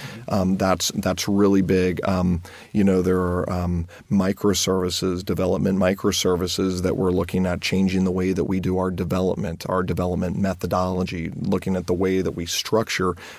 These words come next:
our development shop around that, and, um, you know, looking at the types of, um,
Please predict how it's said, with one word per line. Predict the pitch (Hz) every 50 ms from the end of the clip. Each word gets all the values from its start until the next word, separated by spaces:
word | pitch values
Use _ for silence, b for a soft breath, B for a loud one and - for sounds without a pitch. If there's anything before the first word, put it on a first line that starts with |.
| B
our | B 92 92 92
development | 90 95 85 95 95 90 87 - 92 90 85 -
shop | - - 95 95 95 90 90 - - -
around | - 95 95 95 95 95 95
that, | 92 92 92 98 - - -
and, | 92 92 92 92 90 87 B B B B B B B B
um, | - 101 90 90 90 87 82 -
you | - 90
know, | 92 90 90
looking | 90 87 90 90 - 95 95
at | 87 85
the | - 95
types | - - - 92 90 87 - - -
of, | - - 95 87 87 90 85 - -
um, | - 90 87 85 85 85 85